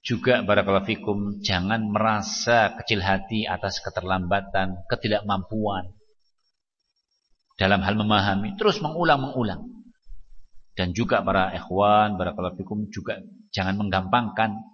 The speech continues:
saling kemudian barakallahu fikum, merendahkan dalam memahami satu hal yang lain. "Oh, ini kayaknya dia nggak paham," gitu. Jangan. Fa barakallahu fikum, semoga ikatan, demikian pula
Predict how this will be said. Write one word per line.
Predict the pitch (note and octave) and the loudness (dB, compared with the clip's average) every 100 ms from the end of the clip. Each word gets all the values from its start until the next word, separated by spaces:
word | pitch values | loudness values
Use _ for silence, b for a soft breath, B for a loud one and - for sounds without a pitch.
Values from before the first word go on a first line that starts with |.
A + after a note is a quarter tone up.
| _ _ _ _ _ _ _ _ | _ _ _ _ _ _ _ _
saling | - - G2+ A2+ A2+ G#2+ | -10 -2 0 2 0 0
kemudian | G#2+ G#2+ F#2+ G#2+ G2 | 2 2 2 2 4
barakallahu | F#2+ F#2 G2 F#2+ | 4 4 2 2
fikum, | A2+ - A2 G2+ G2 G2+ | 2 4 4 2 -2 0
merendahkan | G2+ G2 G#2 G#2 G2+ G2 | 2 2 2 0 0 2
dalam | F#2+ F#2 F#2 | 2 0 2
memahami | F2+ G2 G#2+ G#2 | 4 4 2 0
satu | G2+ F2+ E2 | -2 -4 -4
hal | F2 | -6
yang | F2+ E2+ | -6 -2
lain. | G2+ A2 F#2+ - - _ _ _ _ _ _ | 0 -2 -6 -18 -20 _ _ _ _ _ _
"Oh, | - E2+ | -10 -2
ini | G#2 G2 E2 - - | -2 -2 -4 -10 -12
kayaknya | - F2+ G#2 | -10 -6 0
dia | A2 | 2
nggak | F2+ F#2+ | 2 -2
paham," | G#2+ G2+ F#2 | -2 -2 -4
gitu. | F#2 F#2+ G2 | -8 -10 -14
Jangan. | - E3 A#2+ _ _ _ _ _ _ _ _ _ _ - - - - | -12 -12 -12 _ _ _ _ _ _ _ _ _ _ -20 -20 -20 -10
Fa | - G2 | -6 0
barakallahu | G#2+ F#2 F#2 F2+ | 0 0 -2 -4
fikum, | G2+ D3 | -6 -8
semoga | C3+ E3 D#3 D#3+ A#2+ A#2+ F#2 - - - - _ | -8 -8 -6 -4 2 2 2 -2 -14 -20 -20 _
ikatan, | - F#2 A2+ - A2 G#2 F#2 | -10 2 2 4 4 4 2
demikian | F2+ E2+ F2+ F2+ | -2 -2 -6 -4
pula | F#2 | -6